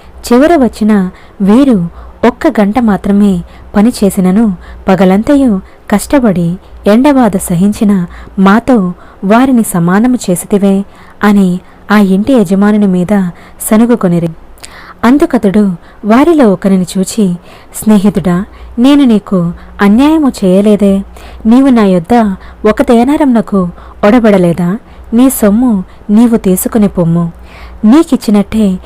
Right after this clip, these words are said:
కడుపుట వచ్చిన వీరికిచ్చుటకును నాకిష్టమైనది. నాకిష్టము వచ్చినట్టు నా సొంత సొమ్ముతో చేయుట న్యాయము కాదా?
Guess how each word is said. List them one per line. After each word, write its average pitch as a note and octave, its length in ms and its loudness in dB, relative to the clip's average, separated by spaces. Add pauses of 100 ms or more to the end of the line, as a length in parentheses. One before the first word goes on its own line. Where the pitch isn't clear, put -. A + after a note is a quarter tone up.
(220)
కడుపుట D4+ 340 0
వచ్చిన G3 560 0 (280)
వీరికిచ్చుటకును G3 1000 0 (260)
నాకిష్టమైనది. F#3+ 920 -2 (420)
నాకిష్టము A#3 600 0
వచ్చినట్టు G3 640 -2 (300)
నా G#3 140 2
సొంత G#3 340 0
సొమ్ముతో G3 640 -2 (400)
చేయుట A#3+ 300 2 (440)
న్యాయము A3+ 440 2
కాదా? F3 420 -2